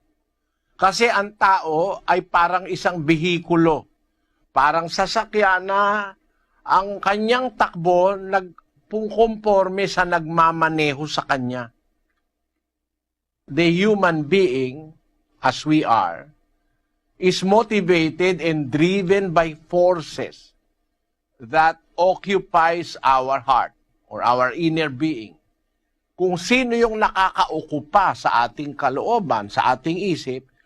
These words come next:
yun ang magmamaneho sa atin. Kaya hindi pwede na ikaw mag-isa, maituwid mo, para bang isang sasakyan na hindi po pwedeng siyang mag-isa lang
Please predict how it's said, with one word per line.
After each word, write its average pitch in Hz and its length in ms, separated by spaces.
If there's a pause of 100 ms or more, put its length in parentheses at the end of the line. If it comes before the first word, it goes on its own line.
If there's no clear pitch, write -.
(160)
yun 214 240
ang 196 160
magmamaneho 165 880
sa 117 320
atin. 113 320 (400)
Kaya 214 260
hindi 220 300
pwede 196 480
na 147 400 (320)
ikaw 220 320
mag-isa, 202 800
maituwid 196 720
mo, 160 240
para 196 260
bang 202 240
isang 208 240
sasakyan 180 880 (760)
na 196 320
hindi 226 240
po 254 240
pwedeng 220 400
siyang 220 240
mag-isa 208 480
lang 156 560